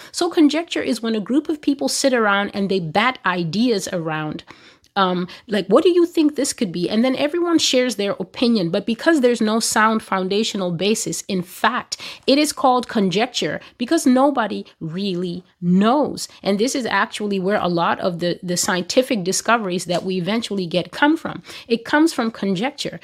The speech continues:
It comes from theories. People basically say, "What will happen if I join this to this and mix them together and bake it for ten seconds at a high frequency or at high heat?"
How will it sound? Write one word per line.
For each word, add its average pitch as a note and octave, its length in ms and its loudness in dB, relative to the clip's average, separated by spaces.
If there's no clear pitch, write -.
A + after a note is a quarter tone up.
It A3 180 -2
comes B3+ 300 0
from A#3+ 200 -2
theories. C#4 520 -4
People D4 320 2
basically B3+ 520 0
say, C4 200 0
"What A#3 260 0
will C#4+ 160 0
happen C4 300 2
if A3+ 160 -6
I G#3+ 80 0
join A3 400 -2
this G3+ 220 -4
to G3 120 0
this F3+ 260 0
and E3+ 200 0
mix A3 180 -4
them G3+ 180 -4
together G3+ 400 -2
and E3 200 0
bake G#3+ 260 0
it G3+ 80 -4
for - 140 -10
ten G#3+ 260 -4
seconds G#3+ 460 -4
at F3+ 120 -4
a E3+ 140 -4
high G3 160 4
frequency G#3+ 560 -2
or E3 200 -4
at D#3+ 200 -6
high G#3+ 200 0
heat?" - 360 -6